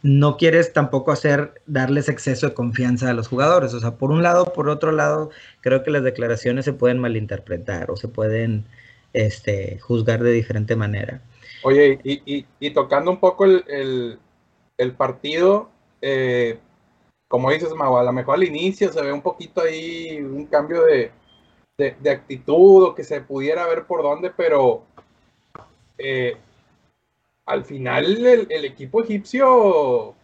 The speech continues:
Speaker 2: supo hacerla, güey, y, y, y, y no.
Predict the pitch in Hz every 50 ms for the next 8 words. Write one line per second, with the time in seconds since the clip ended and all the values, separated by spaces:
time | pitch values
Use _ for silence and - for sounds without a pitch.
0 | _ _ _ _ _ _ _ - 127 - 220 233 - 202 180 165 190 233 285 294
1 | 294 269 226 196 156 139 139 127 131 135 135 - - 135 135 - 139 139 139 -
2 | 135 139 135 139 131 143 160 -